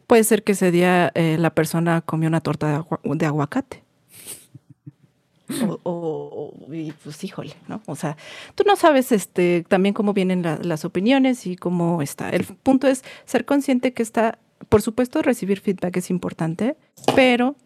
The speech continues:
Speaker 1: ser lo suficiente también, este
Speaker 2: Crítico.
Speaker 1: Ujú, crítico de, "Bueno, ok, dices esto, pero yo también me identifico, yo sé que tengo valor por esto, por esto y por esto". Para mí eso significa valor, ¿no?
Speaker 2: Ujú.
Speaker 1: Pero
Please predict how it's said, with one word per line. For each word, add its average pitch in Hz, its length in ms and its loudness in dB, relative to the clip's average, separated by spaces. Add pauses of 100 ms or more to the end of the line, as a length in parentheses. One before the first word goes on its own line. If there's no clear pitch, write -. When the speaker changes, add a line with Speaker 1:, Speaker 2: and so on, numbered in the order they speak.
(100)
Speaker 1:
ser - 380 0
lo 220 80 2
suficiente 185 600 -2
también, 165 420 2
este 160 640 -4 (340)
Speaker 2:
Crítico. 113 440 0 (260)
Speaker 1:
Ujú, 247 340 4
crítico 262 600 0
de, 208 220 4
"Bueno, 226 480 2
ok, 247 180 -2 (180)
dices 214 380 -2
esto, 240 320 -2 (180)
pero 214 220 4
yo 247 160 0
también 269 460 4
me 240 160 4
identifico, 208 840 -4
yo 214 280 -4
sé 214 400 -4 (800)
que 202 120 4
tengo 180 320 0
valor 175 300 0
por 180 220 -4
esto, 190 220 -4
por 190 160 -2
esto 170 200 -4
y - 20 -10
por 226 140 -2
esto". 254 180 -4
Para 180 280 2
mí 196 180 2
eso 190 200 -2
significa 175 600 -6
valor, 208 300 0 (100)
¿no? 185 120 -6
Speaker 2:
Ujú. 135 160 -10 (600)
Speaker 1:
Pero 185 440 2